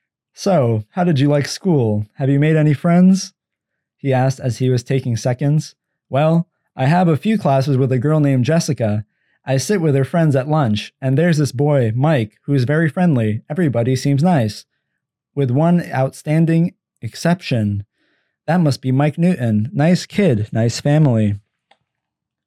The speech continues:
His dad owns a sporting goods store just outside of town.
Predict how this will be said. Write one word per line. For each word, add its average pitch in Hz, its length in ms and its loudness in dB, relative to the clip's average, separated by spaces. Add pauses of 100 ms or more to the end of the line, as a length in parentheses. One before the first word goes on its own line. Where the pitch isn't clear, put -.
(920)
His 147 180 0
dad 175 260 2
owns 127 280 0
a 120 60 -2
sporting 160 360 0
goods 113 220 -2
store 123 260 -2
just 185 260 0
outside 160 360 0
of 147 80 -4
town. 127 500 0